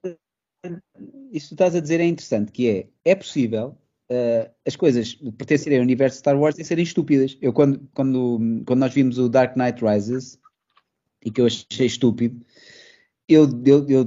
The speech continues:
disse, "Pá, este filme não faz sentido e não sei o quê." E houve várias pessoas que me disseram, "Quer dizer, estás a ver um filme sobre um indivíduo que veste borracha com uns chavelhos e estás a dizer que não fa-" Sim, porque mesmo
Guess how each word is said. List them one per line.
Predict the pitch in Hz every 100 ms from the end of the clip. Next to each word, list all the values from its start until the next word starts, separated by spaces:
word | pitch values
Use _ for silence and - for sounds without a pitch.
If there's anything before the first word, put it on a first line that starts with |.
| 107
disse, | 120 117 123 160
"Pá, | - 104
este | -
filme | 156
não | 151
faz | 151 151
sentido | 151 147 151
e |
não | 147
sei | 147 143
o |
quê." | 117 98
E | 135 147
houve | 139
várias | 143 185 175
pessoas | 170 165 156
que | 165
me |
disseram, | 143 110 104 - _
"Quer | 294
dizer, | 302 233
estás | 143 226 233
a |
ver | 226 240 262
um | 247
filme | - - 269 339
sobre | - - 262 233
um | 233
indivíduo | 226 226 208 269 233
que | 190
veste | 202 208 208
borracha | 196 190 202 262 269 - 240
com | 226 220 214
uns | 202
chavelhos | 220 202 240 285 285 240 214
e | 220
estás | 233 214
a | 220
dizer | 190 220
que |
não | 226
fa-" | 214 - _
Sim, | - 285 240 226 -
porque | - 143 160
mesmo | 175 139